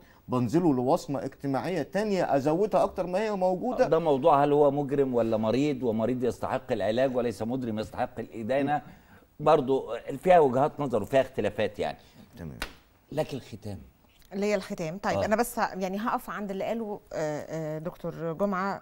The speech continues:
Speaker 3: آه،
Speaker 2: هشام.
Speaker 3: ثانية، هشام جمعة.
Speaker 1: أستاذ هشام
Speaker 3: آه،
Speaker 1: جمعة.
Speaker 3: لماذا نغلق المصحات ولا ندلل تراخيصها؟
Speaker 2: أيوة.
Speaker 3: يعني دلوقتي إحنا فرحانين قوي إنه إحنا رحنا قفلنا المصحات.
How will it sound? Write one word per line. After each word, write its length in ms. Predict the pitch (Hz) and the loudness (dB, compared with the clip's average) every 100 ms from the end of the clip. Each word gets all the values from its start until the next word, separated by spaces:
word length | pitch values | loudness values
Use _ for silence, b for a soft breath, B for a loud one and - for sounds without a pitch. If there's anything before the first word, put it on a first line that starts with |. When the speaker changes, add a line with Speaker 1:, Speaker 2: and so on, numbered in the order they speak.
| - - | -12 -10
Speaker 3:
آه، 220 | 143 104 | -10 -10
Speaker 2:
هشام. 140 | - | -12
Speaker 3:
ثانية، 300 | - 190 190 | -6 -4 -4
هشام 400 | - 170 - 190 | -4 -8 -6 -4
جمعة. 320 | 185 220 247 - | -2 0 -2 -4
Speaker 1:
أستاذ 280 | 107 127 107 | -8 -6 -4
هشام 240 | 95 98 95 | -6 -8 0
Speaker 3:
آه، 20 | |
Speaker 1:
جمعة. 300 | 202 190 185 | 2 0 0
Speaker 3:
لماذا 680 | 214 233 262 254 262 262 - | 0 4 4 4 4 2 0
نغلق 580 | 226 247 240 254 247 208 | 0 0 2 0 2 0
المصحات 840 | 202 196 185 - 226 254 - 208 | 0 -4 -10 0 2 2 0 2
ولا 240 | 214 233 | 2 4
ندلل 420 | 220 202 214 226 | 0 0 -2 -4
تراخيصها؟ 560 | 202 175 165 160 - 139 _ b b 180 | -6 -8 -8 -12 -12 -18 _ b b -2
Speaker 2:
أيوة. 120 | 196 | 0
Speaker 3:
يعني 140 | 208 | 0
دلوقتي 320 | 202 220 233 | 2 2 2
إحنا 200 | 214 233 | -4 -4
فرحانين 480 | 214 214 - 208 233 | -6 -6 -6 -6 -4
قوي 400 | 208 233 254 233 | -4 -4 -6 -6
إنه 200 | 202 220 | -6 -8
إحنا 200 | 233 226 | -6 -6
رحنا 340 | 214 - 277 277 | -6 -6 -6 -4
قفلنا 320 | 208 240 220 | -2 -2 -2
المصحات. 500 | 196 175 160 160 | -4 -8 -8 -10